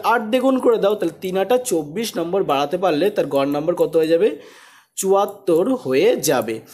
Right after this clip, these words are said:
তাহলে অপশান এ হয়ে যাবে এই কোশ্চেনটার কারেক্ট অ্যান্সার। আশা করি এই কোশ্চেনটা তোমরা বুঝতে পেরেছো। আর ভিডিওটি ভালো লাগলে অবশ্যই একটি লাইক করবে। এবার পরবর্তী কোশ্চেন। দেখো, আজকের নিয়ে এটাই শেষ কোশ্চেন। তোমাদের বলেছিলাম যে পাঁচটা কোশ্চেন তোমার সাথে আলোচনা করব।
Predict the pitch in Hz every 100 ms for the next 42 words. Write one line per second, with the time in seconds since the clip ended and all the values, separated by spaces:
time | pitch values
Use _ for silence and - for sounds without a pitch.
0 | - - - 185 185 190 - 247 247 -
1 | 240 233 180 170 165 208 175 160 147 -
2 | 143 135 233 - 127 127 - 120 - -
3 | 156 - 247 269 269 196 196 190 170 165
4 | 156 170 165 143 135 190 175 175 220 156
5 | 135 - 190 131 131 151 185 214 139 135
6 | 185 240 220 170 135 151 - 147 113 -
7 | - _ - - - - - - 208 226
8 | 220 240 226 - 139 110 107 - 95 -
9 | _ _ _ _ _ _ 139 147 123 107
10 | - - - 185 190 240 254 254 202 214
11 | 240 233 214 214 180 180 214 208 160 165
12 | 165 165 170 175 180 113 139 - 220 214
13 | 190 196 180 175 175 165 151 143 156 151
14 | 147 143 196 -